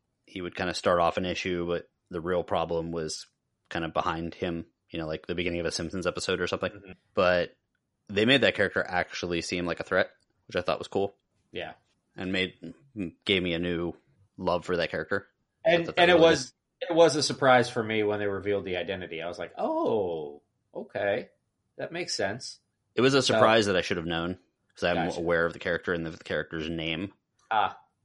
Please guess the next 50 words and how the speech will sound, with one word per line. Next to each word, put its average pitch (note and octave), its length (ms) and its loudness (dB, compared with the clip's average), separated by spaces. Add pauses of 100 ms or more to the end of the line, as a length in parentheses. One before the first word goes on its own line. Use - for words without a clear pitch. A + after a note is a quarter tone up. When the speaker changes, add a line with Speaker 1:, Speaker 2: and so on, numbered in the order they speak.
(100)
Speaker 1:
But D#2+ 340 -2 (560)
I E2+ 80 -4
didn't D#2 200 -6
think E2 160 -6
of D2 100 -6
it D2+ 120 -8
'cause - 140 -12
it B1 80 -10
was, - 240 -14
I F2+ 100 -2
thought E2+ 140 -4
it - 40 -6
was - 120 -12
well E2+ 100 -4
done. C#2+ 220 -10 (400)
Speaker 2:
Gotcha. - 340 -10 (360)
So D3 160 4
yeah, D3 200 8
uh, D#3 320 8
other F#3 260 8
than E3+ 160 2
Kingpin, A#2+ 380 0
I G#2 60 2
didn't G#2 300 -4
really G2 260 -2
have F#2 200 2
a D#2+ 40 -16
problem F2 360 -4
with E2+ 120 -8
the E2+ 80 -14
character E2+ 340 -6
design D#2+ 480 -16
for D#2+ 480 -10
any E2 140 -14
of D#2 60 -20
the - 100 -20
others. - 100 -20 (220)
Speaker 1:
Mm-hmm. F2+ 180 -8 (580)
There B2 100 4
were A#2+ 60 10
a A2 40 6
lot G#2 180 8
of F#2+ 80 4
little F#2 260 2
things. F#2+ 260 0
Apparently, G#2+ 640 4
in G2+ 120 0
this G2 200 -2
world, F#2 500 0 (340)
the, F2+ 500 -6